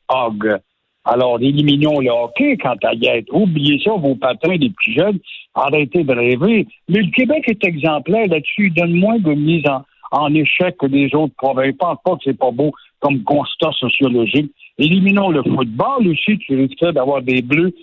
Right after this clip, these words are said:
sur tes avant-jambes ou tes genoux. Éliminons la boxe et faisons tout ça des sociétés de tapetisés. Alors, la société des maternés l'a décidé, l'a décidé.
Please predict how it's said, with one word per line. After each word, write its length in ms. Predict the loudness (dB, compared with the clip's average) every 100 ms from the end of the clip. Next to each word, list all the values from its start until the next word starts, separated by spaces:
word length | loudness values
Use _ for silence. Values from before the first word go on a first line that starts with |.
| -20 _
sur 280 | -14 -2 0 0
tes 60 |
avant-jambes 680 | 0 0 -2 -2 0 0 0
ou 80 | 0
tes 260 | 0 0 0
genoux. 400 | 0 2 2 -2 _ _ -4
Éliminons 640 | -2 0 2 2 0 0
la 180 | 0 -2
boxe 520 | -2 -2 -2 -4 -6 -10 -12 _ _ -4
et 240 | -2 0 0
faisons 360 | 0 2 0 -2
tout 120 | -6 -4
ça 140 | -4
des 160 | 0 -2
sociétés 640 | -2 -4 0 -2 0 0 0
de 160 | -4 -6 -4
tapetisés. 840 | -2 -2 -4 -6 -6 -2 -2 -2 _ _ _
Alors, 380 | -2 0 0 2
la 220 | 2 0 0 0
société 720 | 0 0 0 0 0 0 -2 -6 _ -18
des 360 | -6 0 2 2
maternés 880 | 0 0 -2 -2 0 2 2 0 -4 _ _
l'a 240 | -2 0 0
décidé, 640 | 0 -2 -2 -2 0 -2 -4 _
l'a 160 | 0 2
décidé. 600 | 0 -2 -2 -4 -2